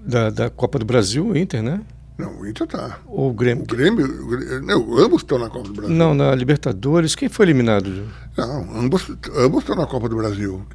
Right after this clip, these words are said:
Speaker 2: Aliás, eu, já saiu o sorteio da Copa, a, a Copa do Brasil.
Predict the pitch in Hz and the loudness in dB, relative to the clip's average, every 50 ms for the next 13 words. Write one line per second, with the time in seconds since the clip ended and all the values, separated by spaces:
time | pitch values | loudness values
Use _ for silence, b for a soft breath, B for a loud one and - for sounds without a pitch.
0 | - 110 107 104 117 131 143 165 175 196 202 180 156 131 113 135 123 - - 135 | -6 -4 0 4 4 4 4 4 4 4 4 4 4 2 0 0 0 2 2 2
1 | 135 131 120 139 127 - - 135 127 123 127 - 139 127 127 139 135 123 123 117 | 2 2 2 0 -2 0 0 0 0 0 0 -2 -2 -4 -2 -2 -2 -2 -2 -2
2 | 113 110 113 - - - - - - - - - - - - - - - - - | -6 -8 -10 -14 -16 -18 -20 -20 -20 -16 -16 -16 -16 -16 -16 -16 -12 -8 -8 -4
3 | - 160 139 135 143 147 131 117 104 131 175 208 208 | -4 -4 -2 0 2 2 2 2 6 6 6 6 6